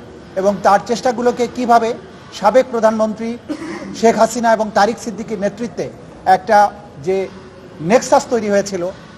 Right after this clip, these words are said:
তারা কিভাবে এটাকে ব্যর্থ করে দেওয়ার চেষ্টা করেছেন, সেই কথাগুলো তিনি আজকে তুলে ধর-, ধরেছেন আদ-, আদালতের সামনে। সেনাবাহিনীর কমান্ডের বাইরে আরেকটি কমান্ড স্ট্রাকচার তৈরি করা হয়, যা আমরা পেশাদার সৈনিকদেরকে র্যাবে পাঠাতাম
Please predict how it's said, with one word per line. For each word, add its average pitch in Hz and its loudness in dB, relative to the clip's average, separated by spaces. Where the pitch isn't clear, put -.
তারা 220 6
কিভাবে 214 0
এটাকে 185 -4
ব্যর্থ 175 2
করে 170 0
দেওয়ার 160 2
চেষ্টা 190 -4
করেছেন, 180 -6
সেই 175 -8
কথাগুলো 170 -2
তিনি 160 -6
আজকে 175 -4
তুলে 180 2
ধর-, 170 2
ধরেছেন 165 -2
আদ-, - -12
আদালতের 156 -4
সামনে। 113 -8
সেনাবাহিনীর 220 2
কমান্ডের 214 2
বাইরে 196 2
আরেকটি 208 0
কমান্ড 190 0
স্ট্রাকচার 185 -4
তৈরি 175 -4
করা 175 2
হয়, 196 0
যা 202 4
আমরা 202 4
পেশাদার 233 0
সৈনিকদেরকে 220 -6
র্যাবে 185 2
পাঠাতাম 202 0